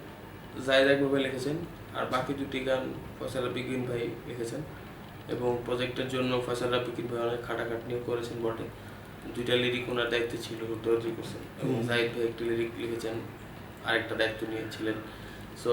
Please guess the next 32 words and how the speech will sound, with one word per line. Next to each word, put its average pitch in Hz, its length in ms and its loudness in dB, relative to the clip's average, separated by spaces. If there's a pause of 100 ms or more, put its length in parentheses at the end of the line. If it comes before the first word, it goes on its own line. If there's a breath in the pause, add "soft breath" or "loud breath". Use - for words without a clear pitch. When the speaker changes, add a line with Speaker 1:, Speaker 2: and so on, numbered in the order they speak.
(800)
Speaker 1:
finally 127 320 8
যেটা 139 220 8
বলবো 139 320 8
যে 135 140 10
আমার 131 280 10
গানটা 135 600 6
সলো 131 400 4
যেটা 127 380 4 (260)
ফয়সাল 123 260 -2
ভাই 123 140 2
লিখছে, 123 260 -4 (180)
এই 135 80 -4
গানটা 127 440 0 (840)
মিউজিক 123 360 0
ভিডিও 127 220 0
আসার 120 300 2
কথা, - 200 -4 (380)
ঈদের 120 160 0
Speaker 2:
আচ্ছা। - 140 0
Speaker 1:
পরপরই 120 360 4
আমরা 117 220 0
কাজ 117 80 -4
শুরু 120 260 -2
করব। 113 200 0 (760 loud breath)
আর, 110 460 4
আহ, 110 640 2
এই 131 100 2
গানটা 131 340 4
একটু 131 220 -2
রকিং 131 400 4 (1200)
টাইপেরই 123 480 0
বলবো, 113 320 -2